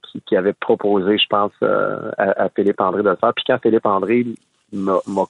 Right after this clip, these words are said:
convaincu en me disant, « Écoute, Michel, c'est un peu plus que ça, c'est un legs, euh, à ta famille, aux gens qui t'entourent. Il y a, il y a beaucoup d'histoires que, que tu peux raconter là, que peut-être que tu vas t'en souvenir moins dans plusieurs années. »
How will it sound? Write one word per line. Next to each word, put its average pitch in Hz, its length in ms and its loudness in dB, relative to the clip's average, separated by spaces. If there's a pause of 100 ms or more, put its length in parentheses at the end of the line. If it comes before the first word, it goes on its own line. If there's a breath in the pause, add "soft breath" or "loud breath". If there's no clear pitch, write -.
convaincu 117 720 0
en 98 140 0
me 92 60 -6
disant, « 92 220 -2
Écoute, 101 380 0
Michel, 104 340 -2
c'est - 140 -4
un 113 80 2
peu 113 140 -2
plus 107 240 -2
que 98 120 0
ça, 107 220 0
c'est - 160 -4
un 98 120 -4
legs, 101 360 2 (880 loud breath)
euh, 95 640 2
à 104 80 2
ta 104 160 0
famille, 113 500 2
aux 95 140 2
gens 107 180 0
qui - 140 -10
t'entourent. 107 680 0
Il 101 100 -8
y 90 40 0
a, 92 120 -2 (640)
il - 60 -4
y - 20 2
a 92 40 -4
beaucoup - 280 -8
d'histoires 107 680 2
que, 92 180 -4 (220)
que 95 100 -6
tu - 180 -4
peux 113 120 2
raconter 101 500 0
là, 107 160 4
que 104 120 -2
peut-être 101 480 0
que 101 260 2
tu - 280 -8
vas 101 100 2
t'en 95 160 0
souvenir 104 400 -2
moins 101 240 -2
dans 95 160 0
plusieurs 95 440 0
années. » 98 360 0